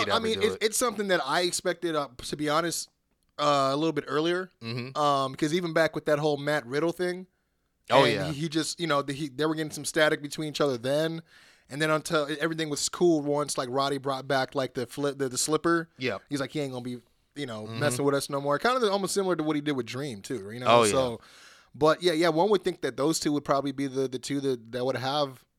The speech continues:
Speaker 2: you know, the fallout. Like I said, they've teased it before, you know,
Speaker 1: Mm-hmm.
Speaker 2: back in the day.
Speaker 1: Mm-hmm.
Speaker 2: And then you got, like, the tag team where it's like, "Come on, guys, no. Come on, guys, no."
Speaker 1: Yeah.
Speaker 2: <laughs> You know what
Speaker 1: Yeah,
Speaker 2: I mean?
Speaker 1: and Kyle and Bobby are,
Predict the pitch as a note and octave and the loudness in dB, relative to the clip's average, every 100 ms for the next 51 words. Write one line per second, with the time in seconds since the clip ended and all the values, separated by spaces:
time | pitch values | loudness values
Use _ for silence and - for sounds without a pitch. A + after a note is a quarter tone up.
0 | - D3 C#3+ C3 B2 C#3+ C#3+ C#3+ C3+ C3+ | -8 -2 0 -2 -2 0 2 2 0 -2
1 | C3 C#3 C3+ A#2+ - D#3 C#3 C#3 C3+ - | -4 -4 -4 -4 -10 -10 -8 -10 -8 -2
2 | C#3+ C#3 C#3 C#3 - C#3 A2+ B2+ C3 C3+ | 0 2 0 -2 -8 -6 -4 -2 -4 -4
3 | B2+ C3 C3+ C3 - A2+ A2+ A2 C3+ C#3+ | -6 -4 -4 -6 -12 -12 -10 -12 -10 -8
4 | C3+ C#3 C3 C3 - C#3+ C3 - C3+ C3 | -4 -2 -4 -8 -8 -6 -6 -8 -10 -8
5 | C3 - C4 A3+ G3 A#3 A3+ C4 G#3+ - | -8 -6 -6 -6 -8 -10 -6 -4 -4 -6
6 | - - - C4+ C4 C4 C4+ B3+ D4 - | -14 -18 -8 -4 -4 -4 -6 -4 -4 2
7 | - G2 D3 G#3+ E3 F3 A2+ A#2+ B2 B2+ | 2 0 -4 -2 0 2 2 4 2 0
8 | - C3 B2 C#3 C#3 B2 A#2 A#2 A2 A2 | -2 -2 0 0 0 2 4 4 2 -4